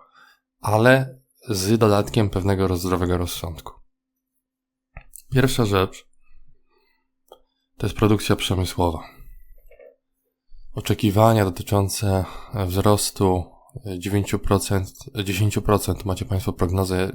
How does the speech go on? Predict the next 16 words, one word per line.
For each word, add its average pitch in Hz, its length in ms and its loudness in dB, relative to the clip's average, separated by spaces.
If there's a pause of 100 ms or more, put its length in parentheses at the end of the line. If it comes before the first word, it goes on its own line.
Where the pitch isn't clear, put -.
(120)
miesiąc 95 320 -2
do 95 60 0
miesiąca, 92 640 -4 (840)
wynosiły 95 400 -2
w - 80 -8
praktyce - 460 -4
dziewięć 104 260 2
procent 95 340 -2
miesiąc, 95 380 -6
miesiąc 101 280 -2
do 95 100 0
miesiąca 104 680 -4 (800)
i 101 120 -6
minus 101 260 0
zero 95 220 2
trzy 92 540 -4